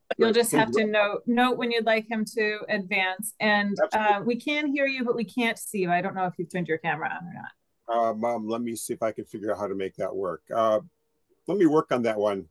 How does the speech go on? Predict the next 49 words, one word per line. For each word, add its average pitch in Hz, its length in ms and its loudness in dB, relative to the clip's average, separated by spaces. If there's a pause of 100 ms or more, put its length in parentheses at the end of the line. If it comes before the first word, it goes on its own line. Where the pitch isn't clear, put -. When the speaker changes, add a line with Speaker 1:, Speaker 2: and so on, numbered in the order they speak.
Speaker 2:
I 120 60 -2
have 113 140 0
a 101 40 -6
government-issued 113 720 -2
computer, 104 560 -4
which 92 260 -10
doesn't 104 240 -6
work 92 200 -8
very 92 180 -6
well. 87 260 -4
So 90 300 -6 (420)
anyways, 127 440 4 (160)
we'll 143 100 -2
get 147 160 4
on 147 120 -2
to - 100 -12
this - 260 -10
with 123 140 -8
the 110 100 -6
slides. 123 540 2
Um, 117 280 0 (560)
so, 165 220 0
uh, 139 120 6
yeah, 170 240 2 (100)
thank 165 160 2
you 151 60 -4
very 170 160 0
much. 156 320 0
Uh, 113 280 2
I'm, 117 300 -2
uh, 95 180 0
Zoltan 107 440 -4
Jung. 123 240 2
I 104 60 0
work 101 220 0
at - 120 -16
the 98 80 -6
Office - 220 -10
of - 60 -20
Transportation 101 880 -8
and 92 100 -12
Air 95 140 -8
Quality 110 480 -4
here 101 160 -2
in 98 60 0
lovely 95 360 -4
Ann 95 80 -8
Arbor, 92 220 -8
Michigan, 110 580 -2